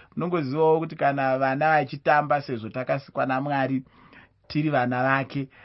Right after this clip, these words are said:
kana tichitamba ka tinongoitawo sezvinoita vana vadiki kudzimba uku. Ndinombotarisa vana kumba kwangu kana vachitamba,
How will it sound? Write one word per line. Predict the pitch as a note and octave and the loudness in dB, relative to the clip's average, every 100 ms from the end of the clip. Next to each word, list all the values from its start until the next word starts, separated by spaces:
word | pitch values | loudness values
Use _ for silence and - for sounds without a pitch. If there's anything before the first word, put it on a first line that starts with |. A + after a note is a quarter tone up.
| - | -10
kana | - D3 C#3+ | -2 0 0
tichitamba | C#3+ D3 E3 F#3+ G3 F3+ | -2 -10 -2 0 2 2
ka | D#3+ E3 | 2 0
tinongoitawo | E3+ E3 E3 D#3 C#3+ | -2 -6 -6 -4 -4
sezvinoita | C#3 D3 A#2 D3 C3+ | -4 -4 -4 -4 -2
vana | B2+ C#3 | 0 0
vadiki | C#3+ C3+ C3+ C3+ | 0 0 -6 -8
kudzimba | B2 G#2+ A2 B2+ C3 | -8 -10 -8 -4 -4
uku. | B2 | -4
Ndinombotarisa | D#3 E3+ F3 F3 D#3+ D3 C#3 | -6 -2 -2 2 2 2 0
vana | C3+ C3+ D3 | 0 0 -2
kumba | D3+ C#3+ C3+ | -4 -6 -4
kwangu | C#3+ C#3 | -6 -6
kana | B2+ B2 | -6 -6
vachitamba, | A#2 A2+ - D3+ C#3+ | -6 -10 -6 -4 -4